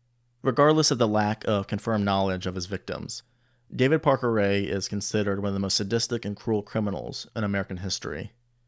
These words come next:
Many sources peg him as a serial killer, even with the absence of any known bodies or remains to prove that. The life and crimes of David Parker Ray sound almost too dark and disturbing to be reality.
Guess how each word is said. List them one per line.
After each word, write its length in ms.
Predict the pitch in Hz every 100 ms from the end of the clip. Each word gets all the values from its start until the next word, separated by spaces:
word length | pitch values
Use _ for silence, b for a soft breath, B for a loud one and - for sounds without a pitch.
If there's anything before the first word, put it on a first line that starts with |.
| _ _ _ _ _ _ -
Many 240 | 127 156
sources 500 | 151 127 123 123 110
peg 260 | - 117 107
him 120 | 107
as 140 | 98
a 80 | 90
serial 380 | - 120 110 82
killer, 400 | - 82 67 - _ _
even 240 | - 127 127
with 100 | 117
the 140 | 117
absence 420 | 113 110 - 98
of 80 | 95
any 160 | 101 104
known 220 | 101 95
bodies 640 | 101 101 101 85 - - -
or 120 | 107
remains 400 | 95 98 95 92
to 80 | -
prove 260 | - 101
that. 300 | 87 69 62 _ _ _ _ _ _ _ _ _ _ _ _
The 100 | -
life 240 | 131 139 139
and 100 | 139
crimes 600 | - 117 107 107 110 -
of 240 | 104 95
David 240 | 104 101 104
Parker 260 | 110 101
Ray 380 | 95 64 - 104 _ _ _
sound 260 | - 117 107
almost 400 | 120 117 - -
too 140 | 151
dark 420 | 123 117 104 - -
and 140 | - 101
disturbing 520 | - 110 98 90 90
to 100 | 95
be 80 | 98
reality. 640 | 90 92 95 90 - 107